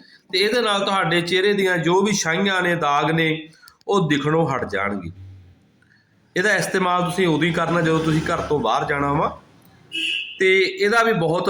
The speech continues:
ਵਧੀਆ ਫਾਇਦਾ ਵਾ, ਜਿਹਦੇ ਨਾਲ ਤੁਹਾਡੀਆਂ ਛਾਈਆਂ ਦਿਖਣੋਂ ਬਿਲਕੁਲ ਹਟ ਜਾਣਗੀਆਂ ਤੇ ਇਹਦੀ ਸਪਰੇਅ ਕਰਨੀ ਆ ਜੀ। ਸੋ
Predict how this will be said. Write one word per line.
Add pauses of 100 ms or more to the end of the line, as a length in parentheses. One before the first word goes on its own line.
(160)
ਵਧੀਆ
ਫਾਇਦਾ
ਵਾ,
ਜਿਹਦੇ
ਨਾਲ
ਤੁਹਾਡੀਆਂ
ਛਾਈਆਂ
ਦਿਖਣੋਂ
ਬਿਲਕੁਲ
ਹਟ
ਜਾਣਗੀਆਂ (540)
ਤੇ
ਇਹਦੀ
ਸਪਰੇਅ
ਕਰਨੀ
ਆ
ਜੀ। (960)
ਸੋ